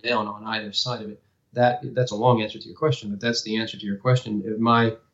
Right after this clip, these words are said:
in writing about the demonic muse, the experience of, of having, being guided by some other intelligence or a feeling of being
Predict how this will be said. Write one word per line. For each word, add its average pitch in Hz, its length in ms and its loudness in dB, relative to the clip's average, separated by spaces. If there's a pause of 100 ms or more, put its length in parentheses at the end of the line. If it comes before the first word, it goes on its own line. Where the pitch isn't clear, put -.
(240)
in 113 120 0
writing 120 260 4
about 110 260 -4
the 110 60 -12
demonic 113 460 -4
muse, 117 580 2 (160)
the 123 100 4
experience 123 560 2
of, 101 220 -12
of 110 160 -10
having, 120 380 4
being 113 220 2
guided 107 380 2
by 104 220 -2
some 113 240 -2
other 113 180 -2
intelligence 117 600 2
or 117 60 2 (100)
a - 60 -4
feeling 135 540 10
of 113 120 0
being 117 360 0